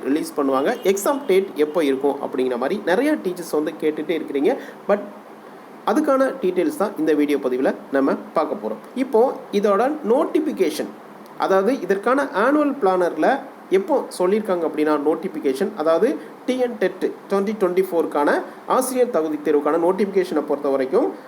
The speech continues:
so ஏப்ரலில் சொல்லியிருக்காங்க. So ஏப்ரலில் வந்து நோட்டிஃபிகேஷன் பப்ளிஷ்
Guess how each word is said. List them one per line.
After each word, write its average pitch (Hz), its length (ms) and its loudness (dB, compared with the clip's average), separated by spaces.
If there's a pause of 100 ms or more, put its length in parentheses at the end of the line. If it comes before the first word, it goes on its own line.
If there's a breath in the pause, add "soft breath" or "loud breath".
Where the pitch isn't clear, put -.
(320 loud breath)
so 202 80 4 (300)
ஏப்ரலில் 269 640 2
சொல்லியிருக்காங்க. 151 540 0 (2250)
So 214 80 4 (240)
ஏப்ரலில் 233 420 2
வந்து 180 160 4 (180)
நோட்டிஃபிகேஷன் 190 640 2 (120)
பப்ளிஷ் 190 320 -2